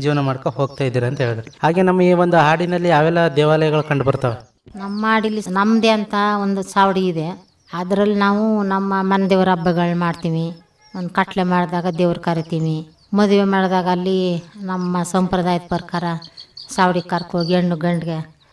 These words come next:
Speaker 2: ನಮಸ್ಕಾರ ಮಾಡಿಸಿ, ಹಿರಿಯವ್ರ ಕಾಲಿಗೆ ನಮಸ್ಕಾರ ಮಾಡಿಸಿ, ಆ, ಕರ್ಕೊಯ್ತೀವಿ.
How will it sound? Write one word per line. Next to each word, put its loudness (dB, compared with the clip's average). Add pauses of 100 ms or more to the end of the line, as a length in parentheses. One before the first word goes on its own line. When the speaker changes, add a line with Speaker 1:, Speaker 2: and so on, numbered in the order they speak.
(100)
Speaker 2:
ನಮಸ್ಕಾರ -2
ಮಾಡಿಸಿ, -4
ಹಿರಿಯವ್ರ 0
ಕಾಲಿಗೆ -4
ನಮಸ್ಕಾರ -6
ಮಾಡಿಸಿ, -8 (180)
ಆ, -8
ಕರ್ಕೊಯ್ತೀವಿ. -6